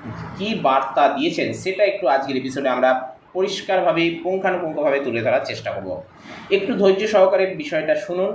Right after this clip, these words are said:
দেখুন, তাহলে কিন্তু আপনাদের কাছে এই ব্যাপারটা সম্পূর্ণটাই ক্লিয়ার হয়ে যাবে। দেশের তৃতীয়বারের জন্য প্রধানমন্ত্রী হিসেবে শপথ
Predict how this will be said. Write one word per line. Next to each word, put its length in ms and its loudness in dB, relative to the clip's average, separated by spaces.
দেখুন, 420 -4
তাহলে 280 0
কিন্তু 220 -4
আপনাদের 300 -2
কাছে 220 -2
এই 160 -4
ব্যাপারটা 400 -2
সম্পূর্ণটাই 540 -6
ক্লিয়ার 440 0
হয়ে 100 -4
যাবে। 220 -6
দেশের 360 4
তৃতীয়বারের 640 2
জন্য 200 0
প্রধানমন্ত্রী 600 -2
হিসেবে 320 -4
শপথ 360 0